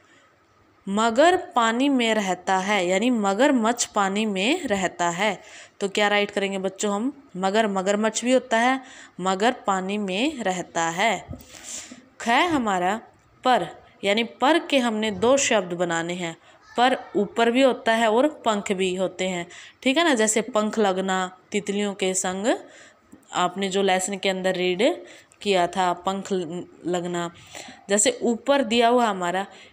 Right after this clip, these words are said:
मेज पर पुस्तक रखी है। जैसे हम इस वाक्य को ऐसे ही बोल सकते हैं, मेज के ऊपर पुस्तक रखी है,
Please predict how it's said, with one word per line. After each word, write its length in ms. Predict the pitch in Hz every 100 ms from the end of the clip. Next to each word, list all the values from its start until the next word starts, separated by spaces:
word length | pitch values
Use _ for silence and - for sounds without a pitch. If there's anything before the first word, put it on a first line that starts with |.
| -
मेज 520 | 208 240 302 320 311
पर 220 | 226 214 220 - -
पुस्तक 520 | 240 - - 330 339 - -
रखी 460 | 196 208 - 226 208
है। 300 | 220 151 - - - _ _ _ - _ _ - - -
जैसे 260 | 190 196 233
हम 180 | 220 220
इस 180 | 247
वाक्य 300 | 240 202 214
को 120 | 196 196
ऐसे 220 | 196 226
ही 100 | 214
बोल 260 | 190 202
सकते 320 | 202 196 - 226
हैं, 100 | 233
मेज 380 | 208 233 262 -
के 140 | 220
ऊपर 400 | 185 180 202 202
पुस्तक 460 | - 196 - 226 -
रखी 360 | 170 165 - 165
है, 180 | 160